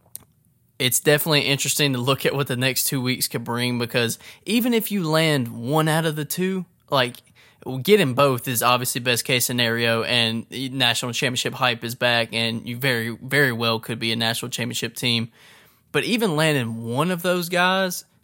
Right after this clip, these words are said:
completely changes your team. Like, those are dudes that could go play anywhere and make a team pretty good. Like,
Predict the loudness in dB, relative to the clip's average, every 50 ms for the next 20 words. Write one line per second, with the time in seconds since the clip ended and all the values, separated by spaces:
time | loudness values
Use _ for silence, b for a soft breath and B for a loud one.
0 | _ -4 -2 -2 -2 -2 -4 -2 0 0 0 0 -2 -2 -2 -2 -2 -2 -2 -2
1 | -4 -6 -6 -8 -8 -8 -6 -4 -4 -4 -4 -2 0 0 0 2 4 4 4 4
2 | 2 0 0 -2 0 0 0 0 0 0 0 0 0 0 -2 -4 -4 -2 0 0
3 | 2 2 0 0 -2 -4 -6 b b b b b b b b b _ _ _ -8
4 | -2 2 2 4 2 2 0 0 2 2 2 2 2 2 2 2 2 2 2 0
5 | 2 2 0 0 -2 -4 -6 -4 -4 -2 0 0 0 -2 -4 -6 -8 _ _ _
6 | -20 -10 -4 -2 0 0 0 -2 -2 -4 -4 -6 -6 -6 -8 -12 -16 -18 -10 -2
7 | 0 2 2 0 -2 -6